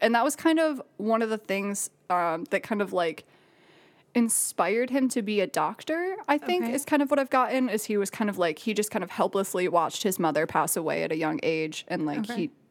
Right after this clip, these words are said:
Speaker 1: wanted to be able to help others. Sort of. Um,
Speaker 2: <laughs> So, sort of.
Speaker 1: so her death ended up very similar to his signature later on.
Speaker 2: Okay.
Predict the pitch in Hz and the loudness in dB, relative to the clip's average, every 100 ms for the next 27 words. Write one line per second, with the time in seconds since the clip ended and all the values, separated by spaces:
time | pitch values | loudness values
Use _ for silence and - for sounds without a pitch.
0 | _ _ _ 196 247 262 269 247 214 202 | _ _ _ -2 2 4 2 0 2 2
1 | 180 - 170 - - 165 156 131 202 - | 2 -2 0 0 0 2 2 0 -2 -8
2 | - - - - - - - _ _ - | -16 -20 -20 -20 -20 -20 -20 _ _ -16
3 | - 208 175 - - - _ 285 285 359 | -6 -4 -4 -8 -20 -20 _ 4 6 6
4 | 269 220 196 226 - 320 - - 247 - | 6 4 2 -2 2 2 2 -8 -14 -14
5 | - - - - 185 170 - 240 349 - | -16 -16 -14 -8 -6 -4 -4 0 0 2
6 | 285 269 247 - 254 359 466 494 - 277 | 4 4 2 0 2 4 4 2 2 4
7 | 277 277 196 226 240 269 - 220 226 180 | 4 2 2 2 2 2 0 0 2 2
8 | 180 220 226 214 - 202 196 220 - 220 | 2 0 2 0 0 0 0 0 0 0
9 | 202 180 180 180 156 202 294 403 - 277 | 2 2 2 2 2 2 0 -2 -6 -6
10 | 247 277 | -4 -8